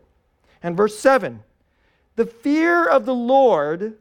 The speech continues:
the fear of Yahweh, capital L O R D is his name, Yahweh. "The fear of Yahweh is the beginning of knowledge. Fools despise wisdom and instruction." So this word fear, typically in,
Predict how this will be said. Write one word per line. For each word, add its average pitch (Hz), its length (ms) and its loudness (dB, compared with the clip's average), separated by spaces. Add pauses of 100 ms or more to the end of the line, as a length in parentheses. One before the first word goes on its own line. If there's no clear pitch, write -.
(100)
the 190 80 -8
fear 240 320 0
of 202 100 0
Yahweh, 190 640 2
capital 190 360 -2
L 190 160 2
O 185 140 4
R 185 160 4
D 185 140 -4
is 165 80 -6
his 156 180 -10
name, 156 520 -4
Yahweh. 143 520 0
"The 151 120 -8
fear 202 340 0
of 170 80 -4
Yahweh 180 600 2
is 165 180 -8
the 165 80 -10
beginning 226 680 -2
of 233 160 0
knowledge. 220 600 2
Fools 247 420 -8
despise 196 580 -2
wisdom 160 520 -6 (440)
and 170 440 -2 (300)
instruction." 143 760 -2 (400)
So 220 140 4
this 285 180 -6
word 262 320 0
fear, 233 560 4
typically 233 540 -4
in, 214 140 -4